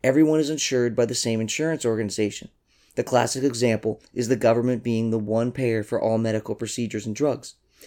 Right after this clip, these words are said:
These systems can include supplemental insurance to pay for higher quality niceties or procedures not covered by the single payer system. Medicare for all would be single payer. Canada is single payer.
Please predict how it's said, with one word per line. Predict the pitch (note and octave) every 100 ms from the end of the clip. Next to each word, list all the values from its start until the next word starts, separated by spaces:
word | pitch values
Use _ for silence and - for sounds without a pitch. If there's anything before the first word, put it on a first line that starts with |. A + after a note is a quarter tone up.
| - -
These | - F#3
systems | - D#3+ E3+ C3+
can | - D3
include | E3+ - F3 C#3+
supplemental | - B2 B2+ A#2+ A2+ A#2
insurance | A2+ - F3 D3 -
to |
pay | B2 C3
for | B2+
higher | A#2 A#2+ A2+
quality | - A2+ A2 A2+
niceties | C3 D#3 - G#2+ G#2 - - -
or | -
procedures | C#3 D#3 D#3 C#3 B2+
not | A#2 B2+ -
covered | A#2+ A#2 A2+
by | A#2+
the | A#2
single | - A2+ G#2+
payer | G#2+ A2 G#2+
system. | - C#3 - - _ _ _ _ _ - - - -
Medicare | D#3+ G#3 G#3 F#3+
for | E3+
all | C#3 C3+
would | B2 C#3+
be | C3
single | C#3 C3+ A#2+ A2+
payer. | D#3 D3 A2 - _ _ _ _ _
Canada | - F3 A#3+ C3 - -
is | - A#2
single | B2 G#2
payer. | - - -